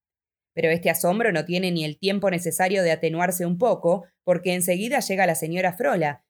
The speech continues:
pidiendo perdón, con su dulce aire de vaga melancolía, si las buenas señoras se han asustado por la visita del señor Ponza, su yerno.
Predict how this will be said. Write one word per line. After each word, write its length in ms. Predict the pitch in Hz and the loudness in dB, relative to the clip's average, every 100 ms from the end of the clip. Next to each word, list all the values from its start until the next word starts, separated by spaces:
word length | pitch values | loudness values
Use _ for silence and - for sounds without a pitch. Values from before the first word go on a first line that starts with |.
| - | -6
pidiendo 480 | 180 185 208 196 175 | -2 0 2 0 0
perdón, 580 | 156 165 254 165 147 _ _ | 0 0 0 0 -4 _ _
con 200 | - 175 | -2 -2
su 140 | 180 190 | -2 -2
dulce 380 | 254 247 190 | -2 -2 0
aire 340 | 185 214 202 180 | 2 2 0 0
de 100 | 165 | 2
vaga 260 | 190 208 | 2 2
melancolía, 880 | 180 165 160 160 175 247 175 156 - _ _ | 0 0 -2 -2 -4 -2 -2 -2 -6 _ _
si 120 | - | -2
las 140 | 180 175 | 0 0
buenas 280 | 196 202 175 | 0 0 -2
señoras 380 | 170 185 185 | -2 0 0
se 80 | 185 | 0
han 80 | 185 | 0
asustado 500 | 180 165 185 180 175 | 0 -4 0 0 2
por 160 | 175 170 | 0 0
la 100 | 165 | 0
visita 420 | 160 180 175 170 | -2 -4 0 0
del 160 | 160 | 0
señor 400 | 151 165 170 165 | -4 -4 -2 -2
Ponza, 580 | 170 165 165 - 160 160 - | 0 -2 -2 -4 -4 -6 -14
su 160 | 165 | -12
yerno. 580 | 160 165 151 156 156 156 | -2 0 0 -2 -6 -8